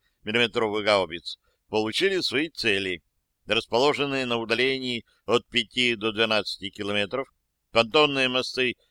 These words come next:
через Буг у Прилук и у Чижевичей, временные мосты через Залесную у Клейников и у Тюкиничей, а также восстановленный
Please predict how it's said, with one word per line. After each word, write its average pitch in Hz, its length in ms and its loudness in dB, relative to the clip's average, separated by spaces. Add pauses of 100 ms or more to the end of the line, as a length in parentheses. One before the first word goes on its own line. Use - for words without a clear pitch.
(140)
через 117 340 0
Буг 110 380 -6
у 117 120 -6
Прилук 113 500 -2
и 110 380 -4
у 110 140 -12
Чижевичей, 95 760 -6 (640)
временные 139 560 2
мосты 139 560 -2 (280)
через 120 320 -2
Залесную 123 680 0
у 98 80 -6
Клейников 110 720 0 (160)
и 151 140 2
у 175 160 2
Тюкиничей, 107 880 -4 (360)
а 110 260 8
также 160 320 2
восстановленный 147 760 0